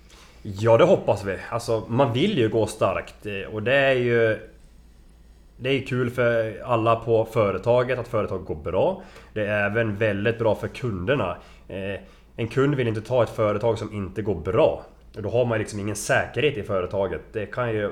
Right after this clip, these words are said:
vara borta om något år om företaget fortsätter gå dåligt. Och försvinner ett företag så står ju kunden där utan garantier.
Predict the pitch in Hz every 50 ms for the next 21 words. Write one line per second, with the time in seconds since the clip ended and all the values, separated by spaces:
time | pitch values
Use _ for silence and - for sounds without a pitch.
0 | - - - 98 107 113 113 110 104 101 95 - - - 165 135 113 104 90 92
1 | 101 90 87 85 - 101 98 92 90 85 - - - - - 110 98 92 92 101
2 | 98 95 92 90 82 - - - - - - - - - 131 123 110 - 180 202
3 | 196 147 113 101 95 92 87 85 80 76 - - - - - - - - - -
4 | - - - - 104 101 - - - - - - - - - 117 131 135 143 143
5 | 131 - 131 123 120 117 113 - 123 123 117 107 110 - 117 110 - - 113 110
6 | 104 101 - 117 113 113 107 107 107 107 95 101 98 - 113 107 104 101 90 85
7 | 82 110 143 127 87 71